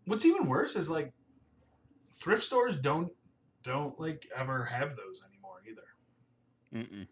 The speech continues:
Speaker 1: You can get a, a copy of The Lion King and, like, a, a rip-off version of Aladdin, but you can't fucking buy blanks.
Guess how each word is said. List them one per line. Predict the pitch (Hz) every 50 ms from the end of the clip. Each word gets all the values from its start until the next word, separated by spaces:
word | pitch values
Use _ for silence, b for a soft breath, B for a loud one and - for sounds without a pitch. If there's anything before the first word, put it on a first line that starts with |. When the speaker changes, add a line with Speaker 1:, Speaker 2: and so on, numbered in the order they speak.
| _ _ _ _ -
Speaker 1:
You | 143 190
can | 202 214 220
get | 214 196 170
a, | 151 - - -
a | - - -
copy | - - 156 156 147 - 139 135 127
of | 113 107 101 - _ - _ -
The | - 113
Lion | 104 107 110 127 151 151 131 110 104 101
King | - - 117 107 104 104 117 120 - _ B B B B B B B B B B B B - 127
and, | 123 110
like, | 113 113 110 110
a, | 107 - - - _ _ -
a | 113 107 101 98 92 - - - - - - - - - _ _ _ _ _ _ -
rip-off | 131 117 113 127 139 143 - 135 127 127 131 127 - - - - -
version | 123 123 127 127 120 123 123 123
of | 113
Aladdin, | 113 110 - - 101 110 135 156 139 117 101 98 104 117 123 - _ _ _ _ _ _ _ _ _ _ _ _ _ _ _ _ _ _ _ _ _ _ _ _ _ _ _ _ _
but | - 117
you | - -
can't | - 156 147 139 127
fucking | 123 - 170 160 123 131 117 107 101 101 - - _ _
buy | - 117 123 123 123 - - _
blanks. | - 110 110 131 143 139 131 - - - - - - -